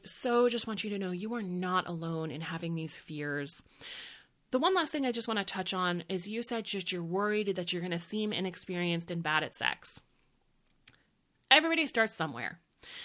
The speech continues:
And the truth of the matter is, if you are with someone that you're potentially gonna be having a sexual exchange with, whether or not intercourse is on the table, if they talk down to you or treat you like shit because you don't have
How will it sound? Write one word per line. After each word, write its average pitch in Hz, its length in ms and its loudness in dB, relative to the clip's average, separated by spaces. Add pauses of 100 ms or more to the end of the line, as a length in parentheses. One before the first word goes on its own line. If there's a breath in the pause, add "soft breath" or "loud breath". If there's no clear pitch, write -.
(140 loud breath)
And 202 100 2
the 208 80 0
truth 330 240 -2
of 339 140 0
the 269 80 2
matter 196 300 6
is, 170 340 2 (380 loud breath)
if 214 260 0
you 302 180 2
are 240 180 2
with 208 220 2
someone 233 600 0
that 175 140 -2
you're 202 60 -2
potentially 202 600 -2
gonna 180 200 -2
be 175 120 -2
having 175 320 0
a 170 80 -2
sexual 165 360 -2
exchange 156 540 -4
with, 175 240 0 (140)
whether 320 260 4
or 262 60 2
not 220 200 0
intercourse 175 460 -2
is 165 80 -6
on 165 120 0
the 147 60 -4
table, 160 460 -6 (920 loud breath)
if 226 160 4
they 277 220 4 (160)
talk - 360 8
down 214 300 6
to - 160 -4
you 277 420 -2 (260)
or 190 120 -2
treat 240 400 0
you 269 340 -2 (320)
like 196 160 2
shit - 540 0 (520)
because 196 460 0
you 196 120 2
don't 214 140 4
have 202 320 0